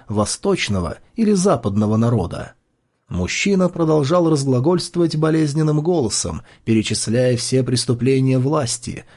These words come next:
начиная со времен правления Юаньхэ и по сей день. Люди, с которыми Чанген и Гэ Пансяо регулярно общались, если это не были монахи из храма Хуго, на деле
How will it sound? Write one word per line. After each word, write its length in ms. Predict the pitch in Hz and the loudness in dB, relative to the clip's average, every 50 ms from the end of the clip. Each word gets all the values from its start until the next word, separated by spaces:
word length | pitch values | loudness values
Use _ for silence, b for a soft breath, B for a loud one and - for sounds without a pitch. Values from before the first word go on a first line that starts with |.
| b - | b -2
начиная 460 | 175 165 - - 160 170 170 165 151 | -2 -2 0 -2 -2 -2 0 0 -2
со 160 | - - 160 | -2 0 0
времен 380 | 151 147 139 143 165 165 160 131 | 0 0 0 2 2 0 0 0
правления 600 | - 135 127 123 120 151 160 151 147 147 143 135 | 0 0 0 2 2 2 0 0 0 0 0 0
Юаньхэ 720 | 120 123 131 135 127 113 110 - - - 123 147 160 156 b b b b | 0 2 0 0 0 -2 -4 -4 -6 -4 -2 -2 -2 -4 b b b b
и 100 | b 196 | b -2
по 160 | 175 - 170 156 | 0 0 -2 0
сей 360 | - - - 139 131 127 123 | 0 -2 0 0 2 2 2
день. 420 | 117 107 104 87 78 65 64 - _ _ _ _ _ _ _ _ - | 2 0 -2 -4 -4 -8 -12 -16 _ _ _ _ _ _ _ _ -6
Люди, 340 | 95 90 120 147 143 135 | -2 0 2 2 2 2
с 120 | 131 127 - | 2 0 0
которыми 440 | - 135 - 131 135 135 127 127 127 | -2 -2 0 0 0 2 2 0 0
Чанген 520 | 120 - 120 110 107 101 120 135 143 135 | 0 0 0 -2 0 0 0 0 0 0
и 160 | 123 - 117 | 0 0 0
Гэ 160 | 113 120 131 | 0 2 0
Пансяо 720 | 127 - 117 107 104 - - - 139 143 139 117 85 - b b b b | 0 0 -2 -2 -2 -2 -4 -2 -2 0 0 -2 -2 -4 b b b b
регулярно 600 | - 139 139 139 139 135 143 151 151 143 135 139 | 0 0 2 2 2 2 2 2 2 2 0 0
общались, 800 | 131 - 120 120 - - - 165 165 151 120 - - - - b b b b | 0 -2 -4 -4 -4 -6 -4 -2 -2 -2 -2 -4 -6 -8 -8 b b b b
если 360 | - 107 143 151 - - 147 | 0 2 2 2 2 0 -2
это 340 | 139 135 - 151 127 - 151 | -2 -2 -2 -2 -2 0 0
не 220 | 139 135 143 160 151 | 0 0 0 0 0
были 180 | 139 139 139 135 | 2 2 2 2
монахи 460 | 131 123 120 139 156 147 - - 156 | 2 2 2 0 0 -2 -2 -2 -4
из 240 | 139 - 135 - - | -4 -2 -4 -4 -4
храма 440 | - - 131 147 151 143 131 117 | -4 -2 -2 0 0 2 0 0
Хуго, 500 | 110 - - 92 90 107 135 160 170 160 B B B B | 0 -2 -4 -2 0 2 2 2 2 0 B B B B
на 140 | - 92 90 | -4 -4 -2
деле 460 | 87 98 127 170 170 139 113 95 b | 0 0 0 2 2 2 0 0 b